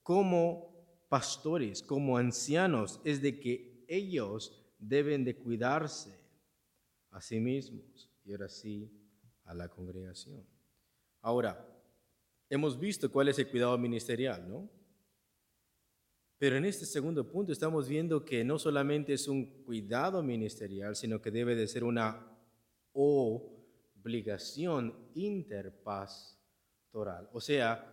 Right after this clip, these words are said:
cada pastor está llamado a cuidarse a sí mismo y a cuidarse entre ellos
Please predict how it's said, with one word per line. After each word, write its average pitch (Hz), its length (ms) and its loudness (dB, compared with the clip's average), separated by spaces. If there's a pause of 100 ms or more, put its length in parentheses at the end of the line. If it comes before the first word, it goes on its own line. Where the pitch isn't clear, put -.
(140)
cada 180 400 4
pastor 139 540 0
está 135 260 0
llamado 127 720 2
a 110 140 -8
cuidarse 135 540 0
a 180 40 -2
sí 160 160 -4
mismo 110 640 -6
y 123 100 0
a 117 40 2
cuidarse 139 720 2
entre 117 380 2
ellos 98 600 -2